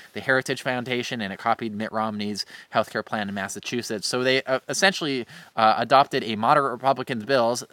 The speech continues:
uh, but there were no moderate Republicans left, so they got no moderate Republican votes,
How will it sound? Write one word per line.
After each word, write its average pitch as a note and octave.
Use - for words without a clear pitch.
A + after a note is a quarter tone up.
uh, A2
but G#2+
there B2
were D#3+
no D#3+
moderate D#3
Republicans C#3+
left, D#3
so D3
they C3
got D3
no C#3+
moderate C#3
Republican B2+
votes, C3